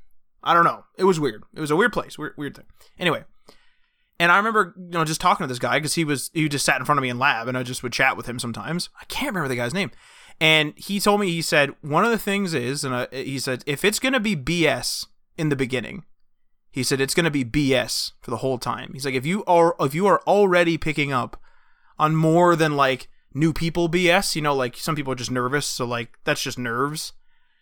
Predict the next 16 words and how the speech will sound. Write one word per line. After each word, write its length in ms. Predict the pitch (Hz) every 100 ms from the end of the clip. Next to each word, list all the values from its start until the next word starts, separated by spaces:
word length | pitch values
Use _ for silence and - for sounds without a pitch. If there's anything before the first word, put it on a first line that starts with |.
| _ -
If 140 | 139
you're 140 | 185
picking 320 | 220 226 208 180
up, 120 | 170
like, 180 | 127 -
actual 540 | 135 147 - 143 139
weird 400 | 123 131 139 135
B 200 | 120 131
S, 380 | 123 190 - - - - - - _ _ _ - - - -
then 160 | - 135
it 160 | 147 143
is 140 | 143 135
gonna 160 | 127
be 100 | 127
B 280 | 120 131 123
S 400 | 113 117 -